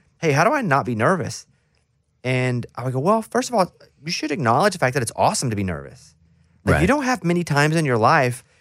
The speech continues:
Speaker 1: where you get to be nervous about something that could possibly be amazing.
Speaker 2: That's a good point.
Speaker 1: Most times you get nervous because something bad could happen. But
Speaker 2: Yeah.
Speaker 1: you get to be nervous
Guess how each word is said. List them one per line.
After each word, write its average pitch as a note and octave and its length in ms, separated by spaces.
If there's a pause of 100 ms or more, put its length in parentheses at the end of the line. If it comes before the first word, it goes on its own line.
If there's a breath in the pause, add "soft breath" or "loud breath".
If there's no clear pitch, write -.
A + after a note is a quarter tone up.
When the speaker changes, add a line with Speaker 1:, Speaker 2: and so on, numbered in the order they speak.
(120)
Speaker 1:
where B2+ 140
you D3 240
get B3 160
to G3+ 60
be E3+ 120
nervous B2+ 540
about A#2 220
something D#3 500
that A2+ 100
could B2 140
possibly B2+ 520
be G#2+ 140
amazing. F#2+ 480 (680)
Speaker 2:
That's - 140
a F#2+ 40
good E2 180
point. A2 380
Speaker 1:
Most E3 440
times E3 260
you D#3+ 60
get D3+ 120
nervous D3+ 320
because D3 600
something D#3+ 220
bad F#3 220
could G#3+ 100
happen. A2 380 (420)
But - 120
Speaker 2:
Yeah. G2+ 100
Speaker 1:
you D4+ 140
get E4 200
to D#4+ 100
be D#4 140
nervous G#3+ 640